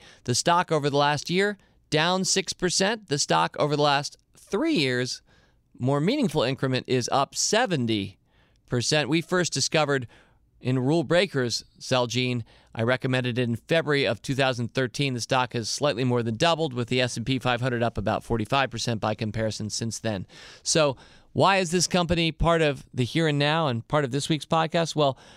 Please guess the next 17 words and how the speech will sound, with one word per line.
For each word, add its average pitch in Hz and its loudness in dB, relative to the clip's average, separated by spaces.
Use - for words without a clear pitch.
there 208 4
are - 4
a 165 2
few 196 2
industries 156 0
that 131 0
I 135 4
can 135 -2
think 165 -2
of 127 0
that 127 2
m-, 135 0
are 131 4
more 139 4
about 139 2
thinking 120 -2
than 127 2